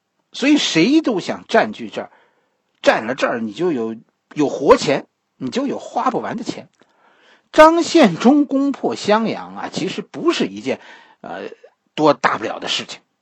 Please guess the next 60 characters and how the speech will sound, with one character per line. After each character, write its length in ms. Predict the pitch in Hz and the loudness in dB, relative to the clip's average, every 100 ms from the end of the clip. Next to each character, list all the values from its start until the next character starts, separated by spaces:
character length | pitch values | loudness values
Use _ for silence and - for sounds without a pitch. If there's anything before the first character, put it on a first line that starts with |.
| _ _ _ _ - | _ _ _ _ -14
是 100 | - | -10
吧？ 100 | - | -6
张 240 | - 240 311 | -2 -2 -4
献 300 | - 127 101 | -6 -8 -10
忠 260 | 160 285 | -10 -8
是 240 | - 104 - | -10 -12 -16
偷 280 | - 269 285 | -12 -8 -8
袭 220 | - 170 | -10 -14
得 200 | 175 196 | -10 -10
手， 240 | 185 170 - - - | -10 -14 -18 -20 -12
他 100 | - | -4
跟 200 | 190 285 | -2 0
李 120 | 254 | -2
自 180 | 98 190 | -4 -10
成 220 | - 127 | -8 -10
打 180 | 208 - | -8 -10
开 260 | - 160 196 | -6 -4 -2
封， 240 | 202 202 | -4 -10
就 180 | - 123 | -8 -10
跟 140 | 110 107 | -8 -12
李 60 | |
自 60 | 92 | -12
成 200 | 151 165 _ _ _ - | -14 -16 _ _ _ -10
第 120 | 180 | -6
一 80 | 226 | -6
次 140 | - | -4
打 120 | 117 | -6
开 160 | - 120 | -6 -8
封， 160 | 123 - | -8 -8
偷 180 | 175 | -6
袭 140 | 175 165 | -6 -10
开 200 | - 160 | -8 -8
封， 140 | 160 - - - | -8 -12 -18 -16
其 160 | - 294 | -4 0
实 80 | 320 | 4
这 160 | 359 | 4
两 260 | 302 151 110 | 4 2 0
个 180 | 135 - _ - | -4 -4 _ -12
是 160 | - 220 | -2 0
一 200 | 175 330 | 4 8
个 120 | 370 | 8
套 260 | 262 247 165 | 10 10 10
路， 220 | 170 - _ _ _ - | 8 2 _ _ _ -6
是 80 | 220 | -2
吧？ 100 | 190 | 0
只 160 | 170 | 0
是 140 | 180 240 | 2 6
说 160 | 277 | 4
张 240 | 247 302 311 | 6 4 4
献 240 | - - | 0 0
忠 200 | 175 294 | 0 2
运 180 | 285 202 | 2 0
气 140 | - 156 | -2 0
好， 180 | 135 - - 139 | 0 -2 -12 -2
李 200 | 185 170 | 0 2
自 200 | 277 254 | 0 0
成 480 | 117 123 254 330 - _ - - - | -2 -4 0 -2 -4 _ -20 -18 0
搞 180 | 131 120 | 2 4
砸 280 | 110 151 285 | 6 10 10
了。 200 | 311 | 8